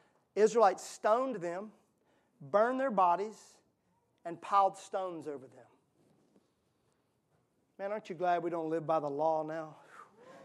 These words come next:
How many more thankful for grace than ever before? But you know what? Grace doesn't do away with the disobedience and obedience thing. Grace just means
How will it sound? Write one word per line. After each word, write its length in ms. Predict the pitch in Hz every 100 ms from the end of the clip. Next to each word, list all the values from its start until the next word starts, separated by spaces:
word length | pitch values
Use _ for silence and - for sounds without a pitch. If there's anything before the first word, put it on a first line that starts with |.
| -
How 120 | 196
many 100 | 233
more 180 | 214 214
thankful 380 | - 208 202 175
for 140 | 175
grace 400 | 160 185 190 185
than 120 | 185 175
ever 200 | 175 160
before? 420 | 156 170 156 135 - - - - - - - - - - - - - - - _ _ _ _ _
But 200 | 175 165
you 60 | 220
know 120 | 220
what? 380 | 220 233 - - _ -
Grace 380 | 156 196 233 -
doesn't 420 | 190 202 185 190
do 140 | 185 180
away 640 | 170 180 202 165 151 160 - _ _ -
with 260 | 175 170 143 - _ _ _
the 120 | 151
disobedience 840 | 156 180 - 170 151 170 165 160 -
and 80 | 156
obedience 560 | 147 156 147 143 143
thing. 240 | - 143 127 _ _ _ _ _ _ _ _ _ _ _ _ _ _ _ _ _ _ -
Grace 280 | 202 233
just 220 | 226 208 202
means 600 | 185 175 180 180 -